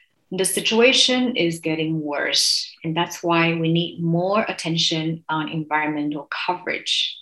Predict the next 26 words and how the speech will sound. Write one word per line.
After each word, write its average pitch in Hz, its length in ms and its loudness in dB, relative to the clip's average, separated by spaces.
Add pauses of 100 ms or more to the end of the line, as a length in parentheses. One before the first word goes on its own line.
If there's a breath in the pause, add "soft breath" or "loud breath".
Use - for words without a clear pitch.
(320)
than 147 220 -2
ever. 147 460 -6 (1600 loud breath)
Which 240 220 4
is 233 160 -2
why 214 340 4
I'm 180 300 -2
very 220 500 2
proud 185 320 4
to 202 100 -6
be 175 140 -8
joined 175 360 -4
today 165 640 0 (360 loud breath)
by 170 200 4
two 220 600 -2
excellent 202 580 -4
environment 170 680 -2
reporters 151 680 -2 (120)
who 175 80 -8
have 165 320 -8
dedicated 170 960 2 (120)
years 180 800 2
covering 165 540 2
environment 160 440 -2
issues 208 500 0
across 156 600 -2
Asia, 165 500 -2